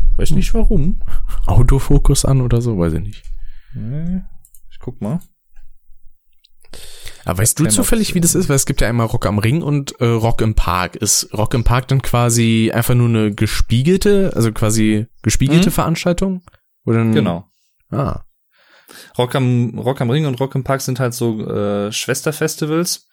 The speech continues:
Speaker 1: Und, äh, sag mal, die Bands, die zum Beispiel bei Rock am Ring am Freitag spielen, spielen bei Rock im Park halt am Sonntag.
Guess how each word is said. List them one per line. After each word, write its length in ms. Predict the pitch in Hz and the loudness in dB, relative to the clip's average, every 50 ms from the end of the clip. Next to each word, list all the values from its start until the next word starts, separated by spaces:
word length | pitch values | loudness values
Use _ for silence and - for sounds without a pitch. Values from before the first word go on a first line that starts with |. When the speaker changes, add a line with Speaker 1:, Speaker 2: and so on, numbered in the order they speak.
| _ - - - - _ _ _ | _ -20 -20 -20 -20 _ _ _
Speaker 1:
Und, 600 | - 113 117 120 120 120 120 120 120 120 117 - | -2 -2 0 0 0 0 0 0 0 0 -2 -2
äh, 140 | 107 110 | -2 -2
sag 160 | 110 120 123 143 | -2 -2 -2 -2
mal, 220 | 151 143 127 117 | -2 -2 -2 -2
die 100 | 117 120 | -2 -2
Bands, 340 | 117 120 127 143 151 147 - | -2 -2 -2 -2 -2 -4 -2
die 140 | - 135 127 | -2 -2 -2
zum 160 | - - 131 | -2 -4 -6
Beispiel 540 | 123 117 120 120 - - 120 120 120 120 120 | -4 -4 -6 -6 -6 -6 -4 -2 0 0 0
bei 160 | - 110 107 | 0 -2 -2
Rock 220 | 104 - 120 123 - | -2 -2 -4 -2 -2
am 120 | 104 107 | -4 -4
Ring 260 | 107 113 123 135 135 | -2 -2 -2 -4 -2
am 120 | 117 110 113 | -4 -6 -6
Freitag 320 | - - 143 151 165 151 | -4 -4 -2 -2 -2 -4
spielen, 320 | - - - 147 147 143 | -4 -6 -6 -4 -4 -2
spielen 260 | 143 - - 135 135 131 | -4 -4 -4 -4 -2 0
bei 60 | 120 | 0
Rock 160 | 117 127 123 - | 0 0 0 -2
im 100 | 120 120 | -4 -2
Park 240 | 127 117 120 117 123 | -2 -4 -2 -2 -4
halt 180 | 113 - - | -6 -6 -4
am 120 | - 104 104 | -6 -4 -2
Sonntag. 460 | 107 104 104 98 95 87 - - _ | -2 -2 -2 -2 -4 -6 -6 -10 _